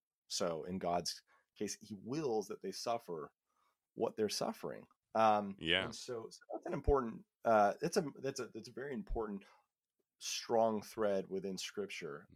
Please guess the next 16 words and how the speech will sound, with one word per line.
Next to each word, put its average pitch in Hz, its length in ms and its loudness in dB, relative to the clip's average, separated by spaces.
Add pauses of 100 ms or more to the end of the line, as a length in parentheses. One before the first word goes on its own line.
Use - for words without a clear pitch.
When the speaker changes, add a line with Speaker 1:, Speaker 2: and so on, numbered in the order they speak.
(100)
Speaker 1:
thinking 113 300 -8
about 90 320 -2
how, 98 80 -2
what - 220 -8
God's 92 360 -2
wrath 90 320 -2
looks 95 220 -10
like 87 240 -6 (300)
in 104 140 -8
the 92 60 -8
present 90 440 -10 (100)
age. 82 460 -16
Speaker 2:
Hmm. 85 180 -8 (380)
Speaker 1:
So, - 200 -6
I 110 40 -4
mean, 113 120 -4